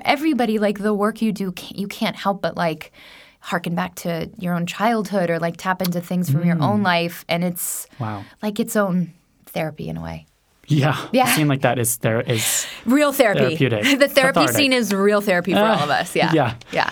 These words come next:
Speaker 2: That's so intense. Um, can I ask about the music aspect of it? Like, what, first of all, like, what kind of music are you <laughs> listening to to get
Speaker 1: Oh,
Speaker 2: into
Speaker 1: to get
Speaker 2: that,
Speaker 1: in?
Speaker 2: that zone?
Speaker 1: It's weird because I'll be driving and hear a song and go like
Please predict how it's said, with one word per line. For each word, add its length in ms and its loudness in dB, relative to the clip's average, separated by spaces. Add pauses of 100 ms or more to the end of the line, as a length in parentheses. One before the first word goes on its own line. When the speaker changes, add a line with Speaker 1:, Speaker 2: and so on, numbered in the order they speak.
(120)
Speaker 2:
That's 180 0
so 120 2
intense. 580 0 (380)
Um, 260 2 (180)
can 160 2
I 80 0
ask 320 0
about 240 2
the 100 2
music 320 2
aspect 380 0
of 80 0
it? 100 -2
Like, 180 -2
what, 360 0
first 240 -6
of 60 -4
all, 80 2
like, 180 -2
what 120 -2
kind 180 -2
of 40 2
music 240 -2
are 40 0
you 100 0
<laughs> 80 4
listening 280 0 (120)
to 240 0 (520)
to 120 0
get 180 2
Speaker 1:
Oh, 140 4
Speaker 2:
into 160 0
Speaker 1:
to 20 4
get 160 2
Speaker 2:
that, 40 -2 (100)
Speaker 1:
in? 180 -2 (200)
Speaker 2:
that 200 0
zone? 420 0
Speaker 1:
It's 260 -8
weird 360 0
because 840 -2 (220)
I'll 680 2 (640)
be 140 0
driving 640 2
and 120 -4
hear 220 -2
a 60 -2
song 560 -2
and 140 -4
go 120 -2
like 240 -2